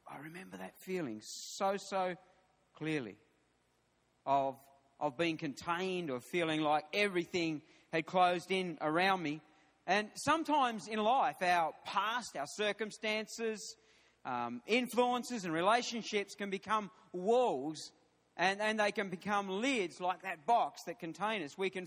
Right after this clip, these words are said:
feel confined. Who's, who's felt confined by their economic circumstances?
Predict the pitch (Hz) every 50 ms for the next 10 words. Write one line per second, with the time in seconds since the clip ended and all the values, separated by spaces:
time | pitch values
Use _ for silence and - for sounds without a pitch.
0 | - - 220 226 220 214 208 196 180 - - - - - - - - - - -
1 | - _ _ _ _ - 233 220 208 - - 247 269 254 220 190 190 247 339 370
2 | 359 339 - 330 370 349 - - 339 320 302 - - 254 254 - - 247 254 247
3 | 233 214 190 202 202 196 185 190 196 202 202 - 208 202 202 208 202 190 - -
4 | 196 175 165 - 151 139 - - 143 131 120 110 - - 113 98 - -